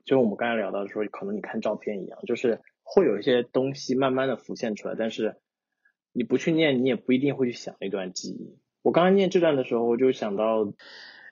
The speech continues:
就会觉得当时的确这段，这段旅程非常匆忙，然后我是觉得布拉格给我的初印象就是很安静，然后很老，很旧，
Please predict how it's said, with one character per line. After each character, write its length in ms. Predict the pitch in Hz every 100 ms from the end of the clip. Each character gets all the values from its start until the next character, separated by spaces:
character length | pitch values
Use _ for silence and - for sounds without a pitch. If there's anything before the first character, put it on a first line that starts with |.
| _
就 200 | - 196
会 100 | 180
觉 200 | - 117
得 200 | 123 123
当 320 | - 151 165
时 280 | - - 107
的 180 | 104 98
确 260 | - 127 117
这 140 | 123
段， 420 | 113 107 98 95 95 - - _ _ _ _ -
这 160 | - 185
段 240 | 185 147
旅 100 | 113
程 240 | - 107
非 140 | 104 131
常 200 | 113 104
匆 380 | - - 127 127
忙， 200 | 92 95
然 120 | 92
后 140 | 135
我 260 | 110 101 98
是 160 | 147
觉 220 | 143 107 104
得 320 | 117 123 120 _ _ _ _ _ _ _ _ -
布 100 | 156
拉 160 | 151
格 280 | 147 117 117 - -
给 120 | 120
我 120 | 120
的 100 | 101 98
初 220 | - 139
印 160 | 139
象 200 | 117 104
就 80 | 104
是 80 | 104
很 200 | - 98
安 280 | 92 101 104
静， 260 | 107 95 - _ _ _ _ _ _
然 160 | 113 110
后 100 | 123
很 220 | - 107
老， 240 | 123 90 -
很 180 | - 196
旧， 320 | 185 131 113